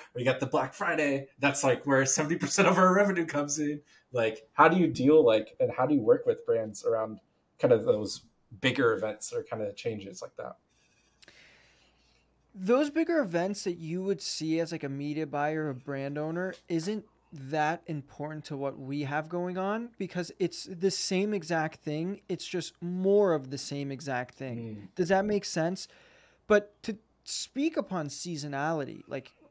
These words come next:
Speaker 2: we have very different approaches for how we're going to reach out to a potential prospect dependent on the season. For example,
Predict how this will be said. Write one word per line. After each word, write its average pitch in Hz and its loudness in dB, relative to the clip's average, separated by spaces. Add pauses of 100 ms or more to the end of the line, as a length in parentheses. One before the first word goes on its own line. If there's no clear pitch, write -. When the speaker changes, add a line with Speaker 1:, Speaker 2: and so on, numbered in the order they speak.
(180)
Speaker 2:
we 208 -2
have 254 -4
very 156 -2 (100)
different 160 -6
approaches 151 -4
for 147 -10
how 156 -6
we're 160 -6
going 147 -10
to 139 -10
reach 151 -4
out 139 -2 (440)
to 165 0
a 151 2
potential 147 -4
prospect 143 -6 (400)
dependent 180 -4 (100)
on 147 -4
the 143 -8
season. 127 -10 (460)
For 196 -2
example, 151 -4